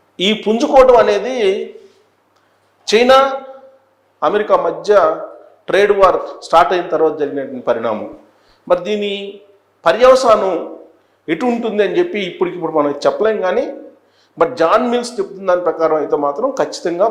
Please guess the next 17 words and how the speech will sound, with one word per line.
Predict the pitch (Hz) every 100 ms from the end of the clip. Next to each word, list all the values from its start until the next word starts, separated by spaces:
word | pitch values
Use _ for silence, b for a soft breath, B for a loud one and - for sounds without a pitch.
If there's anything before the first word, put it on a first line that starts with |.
| 156
బంగారం | 156 160 160 143
రేట్లు | 143 240 339 - - - - _ _ _ _ _ _ -
తులం | 226 285 254 - - - - - -
యాభై | 240 196 190
రూ-, | 180 - - -
యాభై | 147 190 196
వేల | 196 185
రూపాయలు | 175 175 180 170 - _ -
ఖచ్చితంగా | 147 - 175 165
చూడగలం | 156 143 127 107 110 - _ _ _ 139
ఇప్పటికిప్పుడు | 180 165 165 151 147
కాకపోయినప్పటికీ | 156 - 165 143 151 143 233 277 _ _ _ _ _ -
రాబోయేటువంటి | 156 165 165 156 143 131 123
ఐదు | -
సంవత్సరాలు | 135 131 127 123
అని | 117
చెప్పి | 117